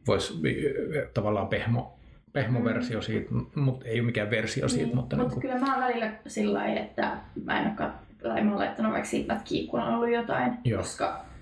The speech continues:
Speaker 2: kyllä se on niinku just kaikki, aika paljon verta ja kaikkea tällaista ja muutenkin sillä lailla, mutta
Speaker 1: Toi oli niinku ensimmäisiä juttuja, mitkä mä muistan, että mä oon kuullut tästä sarjasta,
Speaker 2: Mm.
Speaker 1: toi,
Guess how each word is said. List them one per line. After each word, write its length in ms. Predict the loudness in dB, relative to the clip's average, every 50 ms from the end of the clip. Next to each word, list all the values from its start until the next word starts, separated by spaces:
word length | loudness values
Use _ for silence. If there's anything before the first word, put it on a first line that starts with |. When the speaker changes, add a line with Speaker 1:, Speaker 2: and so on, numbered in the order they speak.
| -18 -20 -20 -20 _ _ _ -16 -16 -14 -16 -18 -20 -8
Speaker 2:
kyllä 200 | -4 -2 0 0
se 120 | 0 2 2
on 80 | 4 4 4
niinku 160 | 4 2 2
just 260 | 2 0 -2 -4 -2
kaikki, 460 | -2 0 0 0 -4 -6 -10 -8 -4 -2
aika 200 | -2 -2 0 0
paljon 260 | 0 2 2 2 2
verta 300 | 2 0 0 0 -2 -2
ja 160 | -2 -2 -2
kaikkea 320 | 0 -2 -2 0 0 -2 0
tällaista 440 | 0 0 0 0 -2 -2 -2 0 0
ja 180 | 2 2 2
muutenkin 400 | 2 2 2 2 0 0 0 -2
sillä 300 | -4 -4 -4 -2 0 2
lailla, 180 | 2 2 2 0
mutta 360 | -2 -2 0 0 0 0 -2 -6 -12 _ _
Speaker 1:
Toi 140 | 0 2 2
oli 100 | 2 2 2
niinku 220 | 0 0 -2 -2 -2
ensimmäisiä 680 | 0 0 0 2 2 2 2 2 2 0 0 0 2
juttuja, 600 | 2 2 2 0 -2 -8 -6 0 0 2 2 2
mitkä 300 | 0 -2 -4 -4 -4 -2
mä 100 | 0 0
muistan, 580 | 2 2 2 2 2 0 -2 -4 -6 -8 -8 -8
että 140 | -4 0
mä 80 | 0 2
oon 120 | 2 2
kuullut 440 | 2 2 2 2 0 0 -2 -2 0
tästä 260 | 0 0 0 0 -2
sarjasta, 580 | 0 2 2 4 4 2 2 2 2 2 2 2
Speaker 2:
Mm. 60 | 2
Speaker 1:
toi, 440 | 2 0 2 0 0 -2 -4 -6